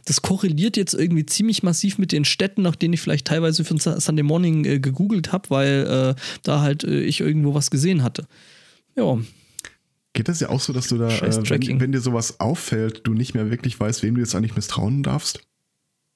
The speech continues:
Speaker 1: Ja.
Speaker 2: Beispielsweise, ich hab, äh, nach, als ich nach diesem komischen Armband auf Amazon gesucht hab,
Speaker 1: Mhm.
Speaker 2: bekam ich da unten drunter immer, ähm, Popschutz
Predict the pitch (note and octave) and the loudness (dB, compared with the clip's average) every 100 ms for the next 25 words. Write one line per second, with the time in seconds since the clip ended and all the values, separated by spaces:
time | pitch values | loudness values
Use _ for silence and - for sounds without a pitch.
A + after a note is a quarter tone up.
0 | _ - B2 C#3 - C3 C#3 C3+ G#2+ - | _ -2 0 0 -2 -4 -2 0 -2 -4
1 | - - C3 - A2 A2 A2+ A2+ A2 A#2+ | -8 -4 -4 -2 -2 0 0 -2 -4 -8
2 | _ _ _ _ - A2+ - A#2+ C#3+ C3 | _ _ _ _ -6 -4 -2 -2 0 -2
3 | B2 A#2+ A#2+ C3+ B2+ E2+ C#3 B2 G#2+ - | -2 -2 0 0 -2 -2 0 0 -2 -2
4 | G#2+ - - - _ _ _ _ _ - | -4 -4 -10 -16 _ _ _ _ _ -4
5 | A2 F#2+ F#2+ F2 F#2+ G2 G2 G#2+ - - | -4 -2 -2 -2 -2 -4 -2 -4 -4 -2
6 | C3+ G#3 - _ _ _ - G#2 - B2+ | -2 -2 -6 _ _ _ -4 -2 -2 -4
7 | C3 A2 C#3+ D3 B2 A2 B2 E3+ C#3+ E3 | -4 -2 -2 -2 -2 -2 -2 -2 0 0
8 | D#3+ - B2+ B2+ B2 B2 G3+ G#2+ G#2+ A2 | 0 -2 0 0 0 0 0 0 2 0
9 | A2 A2+ _ _ _ _ _ _ _ _ | -2 -4 _ _ _ _ _ _ _ _
10 | - - _ - - D#3+ - G3+ - - | -20 -20 _ -8 -6 -4 -2 -2 -2 -2
11 | - | -4